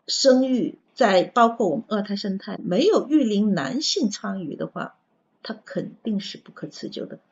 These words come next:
孩子是双方的产物，生儿育女它不是女性单独完成的。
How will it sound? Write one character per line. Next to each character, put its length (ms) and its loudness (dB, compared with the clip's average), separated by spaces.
孩 220 -2
子 140 -6
是 120 -10
双 260 -10
方 140 -8
的 80 -10
产 240 -16
物， 140 -14
生 320 -4
儿 240 -4
育 200 0
女 280 -4
它 140 -14
不 300 -12
是 400 -10
女 220 -8
性 340 -6
单 240 -10
独 200 -14
完 240 -10
成 280 -12
的。 100 -16